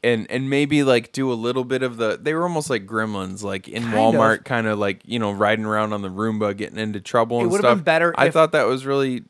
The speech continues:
Speaker 1: I thought that was funny for a couple minutes, but
Speaker 2: It
Speaker 1: I
Speaker 2: would have been better if other things came to life in a different way, and then you also saw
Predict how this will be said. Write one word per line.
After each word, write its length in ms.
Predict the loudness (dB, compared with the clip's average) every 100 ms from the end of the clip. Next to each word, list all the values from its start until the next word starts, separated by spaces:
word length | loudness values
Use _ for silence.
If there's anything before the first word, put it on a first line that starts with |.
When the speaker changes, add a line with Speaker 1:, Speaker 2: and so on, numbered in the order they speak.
| -6
Speaker 1:
I 40 |
thought 200 | 0 2
that 80 | 2
was 140 | 0 0
funny 300 | 0 0 0
for 180 | -2
a 60 | -4
couple 280 | -4 -4 -4
minutes, 400 | -2 -2 -4 -2
but 300 | -2 -2 _ _ _ _ _ -4
Speaker 2:
It 80 | -2
Speaker 1:
I 80 | 0
Speaker 2:
would 80 |
have 80 | -2
been 140 | -2 2
better 280 | 2 4
if 100 | -2 -4
other 280 | -6 -4 -4
things 600 | -8 -14 -14 -12 -10 -12
came 300 | -12 -8 -6
to 60 | -6
life 380 | -6 -6 -6 -8
in 60 | -10
a 60 |
different 300 | -10 -10 -8
way, 320 | -4 -4 -4
and 200 | -6 -8
then 140 | -8 -8
you 120 | -10 -10
also 440 | -6 -6 -6 -10
saw 520 | -8 -6 -4 -4 -6